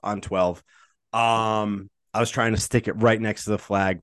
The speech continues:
I duffed the ball. It only goes sixty yards. I'm still, like, ninety yards away from the flag.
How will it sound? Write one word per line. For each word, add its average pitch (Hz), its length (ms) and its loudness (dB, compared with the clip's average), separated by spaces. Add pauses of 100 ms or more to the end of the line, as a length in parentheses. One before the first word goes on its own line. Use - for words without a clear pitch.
I 107 100 -2
duffed 90 380 -4
the 101 80 -4
ball. 92 220 2
It 95 40 0
only 95 140 2
goes 87 180 -2
sixty - 440 -4
yards. 87 360 -4
I'm 87 120 -10
still, - 160 -6
like, 95 160 -4
ninety 95 440 -6
yards 90 320 -2
away 87 180 -8
from 85 180 -10
the 82 80 -10
flag. 87 420 -6